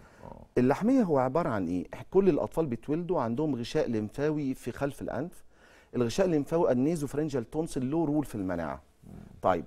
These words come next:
Speaker 2: لو النيزوفرنجال تونسل الغشاء الليمفاوي تضخم، هو نيته حلوه يعمل مناعه.
Speaker 1: مم.
Speaker 2: انا حتى بقول للاب والام: "هو مناعه ابنك
Speaker 1: هي
Speaker 2: كويسه،
Speaker 1: خدمة، خدمة.
Speaker 2: هي بتعمل خدمه بس جابتها بالعكس". <laughs> تمام؟
Speaker 1: آه، قفلت.
Speaker 2: لما تضخمت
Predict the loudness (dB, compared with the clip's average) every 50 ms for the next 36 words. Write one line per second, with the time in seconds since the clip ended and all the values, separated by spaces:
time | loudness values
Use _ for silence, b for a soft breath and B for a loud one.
0 | -8 -2 0 4 6 8 8 8 6 6 0 0 0 0 2 2 2 0 -2 -4
1 | -2 -2 -2 -2 -2 -4 -8 -2 0 2 2 2 0 -6 -8 -8 -4 -2 0 0
2 | 0 0 0 -2 -2 -2 -2 2 4 4 4 4 0 -6 -4 -4 -4 -2 2 4
3 | 6 6 6 6 4 0 0 2 2 4 6 4 4 4 2 0 2 0 0 -2
4 | -2 -4 B B B B -12 -10 -6 -4 0 0 0 2 2 2 4 4 4 4
5 | 4 4 2 2 4 2 2 2 2 0 -2 -2 -2 -2 -2 0 2 4 4 4
6 | 4 4 4 4 2 2 2 4 4 4 2 2 0 -4 -2 0 0 0 2 2
7 | 4 4 4 4 8 8 8 10 12 12 12 12 10 6 -8 0 2 2 6 8
8 | 8 10 10 10 8 8 8 6 6 6 6 2 2 6 6 6 6 8 8 10
9 | 10 10 10 8 8 8 8 8 8 8 6 6 6 6 8 8 6 6 4 2
10 | -8 -4 -2 0 0 2 2 2 2 6 8 8 8 8 6 2 -10 -14 -4 0
11 | 0 2 4 6 10 12 12 12 12 8 8 8 8 6 6 4 4 2 2 -4
12 | -2 0 2 2 0